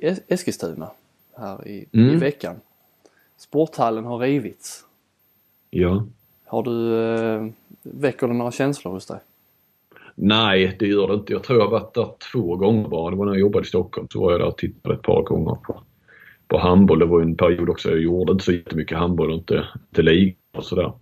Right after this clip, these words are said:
Speaker 2: Eh, så när jag jobbade i Stockholm på det viset. Så, eh, nej, det kan du inte göra, eh, på så vis. Nej, jag har varit där för lite och så. Det,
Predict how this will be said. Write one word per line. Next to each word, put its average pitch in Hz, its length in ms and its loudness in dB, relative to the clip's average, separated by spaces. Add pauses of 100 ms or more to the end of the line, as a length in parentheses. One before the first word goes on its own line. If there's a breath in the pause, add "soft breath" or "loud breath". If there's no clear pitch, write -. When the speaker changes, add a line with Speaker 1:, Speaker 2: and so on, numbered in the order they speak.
(640 loud breath)
Speaker 2:
Eh, 76 420 0 (120)
så - 420 0
när 82 160 -2
jag 80 100 4
jobbade 80 220 6
i - 40 0
Stockholm - 380 2 (220)
på 95 80 -8
det 113 160 6
viset. - 360 2
Så, 123 300 6
eh, 123 160 4 (480)
nej, 113 420 0 (240)
det 117 100 2
kan 110 180 2
du 101 60 0
inte 107 120 -4
göra, 85 1200 0
eh, 85 60 -6
på - 100 -14
så 95 140 2
vis. 85 260 0
Nej, 87 260 -2
jag 107 140 2
har 90 80 6
varit 95 200 2
där 87 80 -2
för 92 120 -4
lite 85 340 0
och 82 80 -6
så. 92 180 -2
Det, - 300 -4